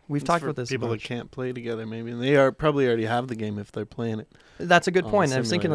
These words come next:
Speaker 1: like, how many times have we, like, the games we play online, "Oh, I already own this." So it's,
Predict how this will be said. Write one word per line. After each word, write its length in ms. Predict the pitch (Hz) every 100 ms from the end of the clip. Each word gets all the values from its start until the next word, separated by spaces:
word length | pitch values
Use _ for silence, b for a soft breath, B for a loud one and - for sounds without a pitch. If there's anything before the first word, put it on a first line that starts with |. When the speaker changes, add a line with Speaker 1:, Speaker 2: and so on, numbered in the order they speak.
| 143
Speaker 1:
like, 40 |
how 80 | 180
many 140 | 233 226
times 280 | 165 170
have 80 | 160
we, 200 | 147 135 - -
like, 280 | 135 - -
the 80 | 135
games 260 | 131 147 151
we 60 |
play 140 | 143 147
online, 260 | 139 139 -
"Oh, 120 | 139
I 120 | 120
already 220 | 139 156
own 240 | 107 131 131
this." 140 | 104
So 200 | - 117
it's, 340 | 113 - -